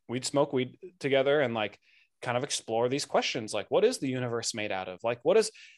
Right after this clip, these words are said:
there are all these different religions. What's going on there? What's, oh my God, they're all kind of saying the same thing. Oh my God, they're all copies of even older stories from these other things. You know, Zeitgeist came out around then and Esoteric Agenda, <clears throat> uh,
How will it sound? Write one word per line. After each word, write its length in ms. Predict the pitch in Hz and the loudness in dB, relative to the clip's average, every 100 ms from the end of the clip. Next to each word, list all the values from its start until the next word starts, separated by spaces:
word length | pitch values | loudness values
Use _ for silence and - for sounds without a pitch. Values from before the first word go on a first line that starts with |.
| _ | _
there 140 | 139 180 | 4 4
are 60 | 196 143 | 4 2
all 140 | 123 | 2
these 160 | 175 165 | 2 0
different 320 | 117 156 165 | -4 -4 -2
religions. 580 | 190 247 240 143 101 - | 2 2 2 0 -2 -6
What's 280 | 110 - - | -4 -4 -2
going 260 | 127 143 | 0 2
on 160 | 165 190 | 2 0
there? 300 | 226 233 104 | 0 0 0
What's, 240 | 123 - - | -2 -6 -4
oh 80 | 131 | -2
my 140 | 175 | 2
God, 160 | 226 247 | 2 4
they're 100 | 123 | 2
all 60 | |
kind 180 | 147 208 | 2 0
of 60 | 208 | -2
saying 320 | - 107 131 | -2 -4 -4
the 60 | 151 | -2
same 280 | 196 202 | 0 0
thing. 380 | 202 254 254 147 | 0 0 2 2
Oh 80 | 131 | 0
my 100 | 180 | 2
God, 320 | 190 220 139 | 4 4 4
they're 220 | 147 175 | 6 8
all 340 | 170 165 170 175 | 8 10 10 6
copies 640 | - 170 175 196 185 165 | 4 4 4 4 0 4
of 160 | 170 160 _ _ _ - | 4 2 _ _ _ -2
even 260 | 180 180 | 0 2
older 380 | 180 175 233 190 | 4 6 8 6
stories 480 | 175 - 175 196 208 | 4 4 6 6 6
from 160 | 233 240 | 2 2
these 140 | 269 | 2
other 200 | 349 311 | 2 2
things. 300 | - 120 113 | 2 0 -2
You 60 | 131 | 0
know, 140 | 139 | 2
Zeitgeist 580 | 127 139 113 147 151 - | 4 4 4 2 2 0
came 180 | 151 139 | 0 0
out 160 | 143 | 0
around 300 | 143 139 139 | 0 0 2
then 360 | 147 143 143 139 | 2 2 2 0
and 220 | 110 101 - - - - _ | -2 -6 -12 -20 -20 -20 _
Esoteric 540 | 131 - 143 151 139 139 | -2 0 0 2 2 2
Agenda, 680 | 127 135 131 131 131 131 135 _ _ | 0 0 2 2 2 -2 -6 _ _
<clears throat> 200 | _ - | _ -4
uh, 460 | 233 226 196 147 | 2 4 6 2